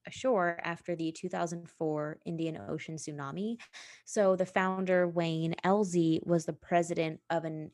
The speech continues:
international shoe company at the time. And he since turned this organization into a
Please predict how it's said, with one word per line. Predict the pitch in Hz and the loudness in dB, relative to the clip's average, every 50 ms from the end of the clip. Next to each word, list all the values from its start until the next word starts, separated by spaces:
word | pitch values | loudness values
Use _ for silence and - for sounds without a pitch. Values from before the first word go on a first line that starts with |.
| _ - | _ -6
international | 190 190 185 180 175 165 160 156 - - 156 151 151 | -4 -2 -2 -2 -2 -2 -4 -6 -6 -8 -8 -8 -8
shoe | 147 - - 269 285 | -8 -4 0 0 0
company | 285 - 185 165 160 - 160 160 156 151 | 0 0 -4 -6 -4 -4 -6 -6 -6 -6
at | - 160 - - | -6 -8 -8 -8
the | - | -8
time. | - - - 160 156 151 151 151 151 151 147 - - - - - - - _ _ _ - | -10 -8 -8 -8 -6 -6 -6 -8 -8 -10 -12 -14 -18 -20 -20 -20 -20 -20 _ _ _ -2
And | 202 190 190 | 0 0 0
he | - - 180 | -2 -4 -6
since | 170 - - 285 339 339 - - | -6 -4 -2 -2 -2 -2 -4 -6
turned | - - 214 226 226 214 | -8 -4 -2 -2 -2 -2
this | 208 208 190 - | -4 -6 -6 -2
organization | - 185 185 180 190 185 175 160 160 156 165 - 262 277 294 | 2 2 2 2 2 -2 -2 -2 -2 -4 -4 -4 -6 -6 -6
into | - - 196 185 - 208 196 - | -4 -4 -4 -4 -4 -4 -4 -2
a | 185 170 170 165 165 160 | 0 0 0 0 -2 -4